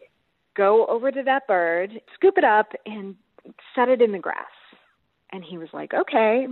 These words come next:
He loves animals. So he went over to it, and, you know, bless his heart, <laughs> he, he, he wanted to do the right thing. He just was a little hesitant. So instead of scooping it up, he just kinda scared it.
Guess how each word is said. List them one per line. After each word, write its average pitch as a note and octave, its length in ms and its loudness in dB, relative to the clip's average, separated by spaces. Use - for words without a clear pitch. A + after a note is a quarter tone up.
He C#4 120 -2
loves D4 220 0
animals. E3+ 380 -4
So A#3 380 6
he C#4 460 -6
went C4+ 320 -4
over F4+ 240 0
to C4+ 140 0
it, A#3+ 260 2
and, B3+ 480 -2
you G#3+ 160 -14
know, A3 340 -4
bless B3 240 -6
his B3+ 100 -12
heart, G3 400 0
<laughs> - 100 -10
he, C4+ 200 6
he, C4 120 -4
he A#3+ 160 -12
wanted D#4 360 2
to D#4 60 -4
do D4+ 140 0
the C#4+ 60 -2
right B3 240 4
thing. A3 200 -6
He A3 140 -12
just - 180 -20
was A3 140 -16
a A3+ 40 0
little D4 260 2
hesitant. A3 540 -8
So A3 160 -2
instead B3+ 400 -6
of D4+ 80 -6
scooping D4 300 -6
it C4 60 0
up, F3+ 220 4
he B3 140 -4
just B3+ 160 -6
kinda C4+ 220 0
scared A#3 300 4
it. D3 160 -4